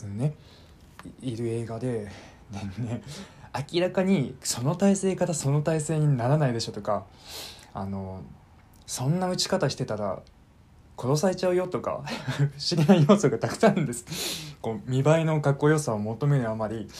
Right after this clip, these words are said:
不自然な、こう、体勢っていうのがすごく多いんですね。で、中でも、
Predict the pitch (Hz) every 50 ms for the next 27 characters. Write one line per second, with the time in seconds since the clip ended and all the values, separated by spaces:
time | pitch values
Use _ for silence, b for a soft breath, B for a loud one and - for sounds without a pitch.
0 | B B B B B B - - - 165 156 196 175 143 120 110 - 107 101 98
1 | 113 110 110 107 - 117 107 104 - 107 101 98 90 87 - - 104 143 165 151
2 | - - - - - - - - 110 110 107 98 92 90 87 - - 98 104 104
3 | - - - - - - - - - - - - - - - - - - - -
4 | - - 127 120 117 123 143 - 127 104 104 113 117 107 101